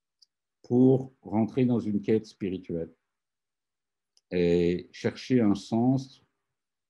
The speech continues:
et essayer de vivre au travers de ce qu'on peut qualifier d'un éveil ou de non-dualité, le bonheur permanent. Le risque, c'est que si on n'a pas conscience de notre mode de conscience,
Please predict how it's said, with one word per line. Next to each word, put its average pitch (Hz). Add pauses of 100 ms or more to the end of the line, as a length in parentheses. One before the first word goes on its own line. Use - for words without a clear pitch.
et 87
essayer 120
de 110
vivre 110
au 98
travers 104
de 98
ce -
qu'on 90
peut 95
qualifier 95
d'un 87
éveil 92
ou 95
de 85
non-dualité, 90
le 101
bonheur 92
permanent. 80 (1400)
Le 107
risque, 131 (960)
c'est 110
que 110 (180)
si -
on 117
n'a 104
pas 127
conscience 131 (420)
de 101
notre 113
mode 107
de 85
conscience, 78